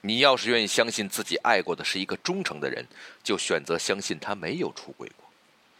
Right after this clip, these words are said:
他只是在恰好在这个时间点得到了新的爱情，或者只是寻找安慰，尝试开始新的爱情。你要是愿意相信自己目光如炬、直觉准确，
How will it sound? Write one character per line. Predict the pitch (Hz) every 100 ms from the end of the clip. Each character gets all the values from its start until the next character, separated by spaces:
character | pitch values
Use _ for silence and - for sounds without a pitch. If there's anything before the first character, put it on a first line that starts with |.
| - - -
他 | 247
只 | -
是 | 269 185
在 | 190
恰 | - 220 156
好 | 113 104
在 | 127
这 | 160
个 | 117
时 | 107 120
间 | 123 131
点 | 98 78
得 | 87 101
到 | 101
了 |
新 | 82 - 107
的 |
爱 | - 120 76
情， | - - - - -
或 | - 127 95
者 | 87
只 | - 73
是 | 65 101
寻 | - 85
找 | 76 -
安 | 95 110
慰， | 127 - _ _ _ _ _ _
尝 | - 90 92 175
试 | - -
开 | - 73
始 | 69 - 57 _ _ _ _ -
新 | - - 64
的 | -
爱 | -
情。 | - - _ _ _ _ _ _ _ _ _ _ _ _ _ _ _ _ _ _ _
你 | 98 107
要 | 127 120
是 | 107
愿 | 120 110
意 |
相 | 98 120 117
信 | 113
自 | 101 113
己 | 90
目 | 107 98
光 | 117 117
如 | 101 120
炬、 | 131
直 | 92 - 135
觉 | 151
准 | 165 78 71
确， | - 147